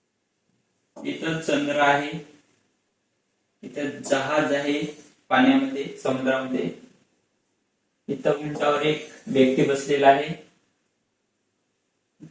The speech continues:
पर्वत आहेत आणि हे झाडे आहेत, एक लहान मुलगी आहे.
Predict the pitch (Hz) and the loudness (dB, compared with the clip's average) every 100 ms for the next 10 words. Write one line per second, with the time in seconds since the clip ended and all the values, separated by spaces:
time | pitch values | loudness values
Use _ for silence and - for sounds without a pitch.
0 | - 143 147 165 160 147 143 147 - - | -2 -2 2 2 4 4 2 -2 -12 -20
1 | - _ _ _ _ _ _ _ _ _ | -20 _ _ _ _ _ _ _ _ _
2 | _ _ _ - 143 143 131 - 135 143 | _ _ _ -16 -10 -10 -8 0 2 2
3 | 143 143 147 - - - - _ _ _ | -2 -4 -6 -12 -20 -20 -20 _ _ _
4 | _ _ 139 135 135 131 143 139 127 117 | _ _ -8 -4 -4 -4 -6 -4 -4 -2
5 | 110 | -4